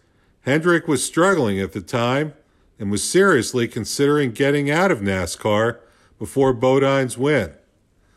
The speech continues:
I guess his decision to stay in the sport worked out for him, wouldn't you say?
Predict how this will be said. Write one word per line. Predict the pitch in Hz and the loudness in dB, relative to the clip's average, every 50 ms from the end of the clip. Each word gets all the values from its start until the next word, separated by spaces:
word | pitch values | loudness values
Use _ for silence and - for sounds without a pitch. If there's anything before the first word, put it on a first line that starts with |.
| _ _ _ _ _ _ _ _ _ _ _ _ _ _ _ - | _ _ _ _ _ _ _ _ _ _ _ _ _ _ _ -12
I | 107 | -10
guess | 95 98 135 139 143 139 - | -4 0 0 0 2 0 0
his | 139 127 - | -2 -2 0
decision | 131 110 - - 143 156 147 123 131 120 | -2 -2 0 2 2 2 2 0 -2 -4
to | 104 | -4
stay | - - - 156 160 165 143 | -4 -4 -2 0 0 2 2
in | 120 | 0
the | 113 98 | 0 -4
sport | - - - 123 120 120 120 98 | -4 -2 0 2 2 2 0 0
worked | 113 131 135 127 131 - | -2 -2 -2 -2 0 0
out | 139 143 135 123 - | 0 2 2 0 -2
for | - 101 90 85 82 | -2 -4 -4 -4 -4
him, | 78 82 | -4 -4
wouldn't | 95 104 104 113 | -4 -4 -2 -4
you | 110 | -6
say? | 101 - - 123 117 123 143 147 | -6 -4 -2 0 0 0 -2 -4